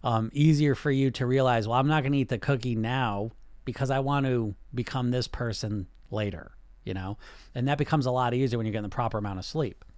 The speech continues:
So how do we get more sleep? Well, this is a whole thing. I mean, li-, literally I have a whole program on this, but I'll give you some of the high points, 'cause what I want you to take out of this is the realization and the belief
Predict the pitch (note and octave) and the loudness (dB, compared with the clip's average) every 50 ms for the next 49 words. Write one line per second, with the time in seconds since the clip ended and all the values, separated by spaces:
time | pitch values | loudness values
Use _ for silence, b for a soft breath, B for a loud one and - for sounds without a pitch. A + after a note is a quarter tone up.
0 | B B B B B B B B B B B B B B B B B B - E3 | B B B B B B B B B B B B B B B B B B 0 4
1 | D#3 G#3+ A#3+ G#3+ G3+ F3+ F3+ F3+ E3 E3 D3+ C#3+ C3 - - - C#3+ C3+ A2 F#2+ | 6 8 10 8 8 8 4 4 4 4 6 6 4 4 2 -2 0 0 0 2
2 | G#2+ A#2 C#3 F3+ G#3+ - G#3+ G3+ F3 F#3 B2+ C#3+ D3+ C#3 A#2 F#2+ - C#3 B2 G#2+ | 2 4 6 6 6 4 4 2 4 4 4 6 6 4 4 2 2 0 0 0
3 | G2 G#2+ A2+ A#2+ B2 A#2+ B2 B2 B2+ C3 C#3 C#3+ C#3 C3 C3 B2 A2 A2+ G#2 B2 | 0 0 0 0 2 2 2 2 2 2 4 4 4 4 4 4 2 0 0 0
4 | B2+ - - D3 C#3 C3+ B2 B2 A#2 A2 A2 G#2+ G2+ G2+ G2+ G2 F#2 - - A#2+ | -2 -2 -2 -2 0 0 0 0 -2 -2 -2 -2 -4 -4 -4 -6 -6 -6 -4 -2
5 | A#2+ B2 C3 C3+ C3+ B2 - D#3+ C#3+ C#3 B2 A#2+ G#2 - B2+ A#2 B2 A#2+ - - | -2 0 0 0 0 0 0 0 0 0 0 -2 -4 -2 -4 -4 -4 -4 -6 -6
6 | - A#2+ A2+ G#2+ G2+ G2+ G2 - - - - - - - C#3 C3 A#2+ C3 B2+ B2 | -4 -4 -2 -2 -4 -4 -6 -8 -12 -14 -16 -14 -8 -4 -2 -2 0 0 0 0
7 | B2 C#3+ E3+ F#3 F3 D#3 C#3 - - C3+ B2 - B2 A#2 A#2 A2+ A2 A2+ G#2 - | 0 0 0 -2 -2 -4 -6 -4 -4 -4 -4 -4 -4 -4 -4 -4 -4 -6 -4 -2
8 | C3 A2+ G#2+ G#2 G#2 A2 A2+ A2+ B2 B2 A#2+ A2+ G#2 G2 A#2+ A#2+ B2+ C3 A#2 - | -2 -2 -2 -2 -2 -2 0 0 2 2 2 2 0 0 0 0 0 0 -2 -2
9 | - A#2+ A2 G#2 G#2 G#2 G2+ - B2+ B2 A#2+ A#2 A2+ A2 G#2 G2 G#2 A2+ C3 F3 | -2 -2 -2 -2 -2 -4 -6 -6 -4 -2 0 0 0 0 -2 -2 -2 0 2 2
10 | G3+ F3+ A#2+ F#2+ - | 2 2 0 -2 -6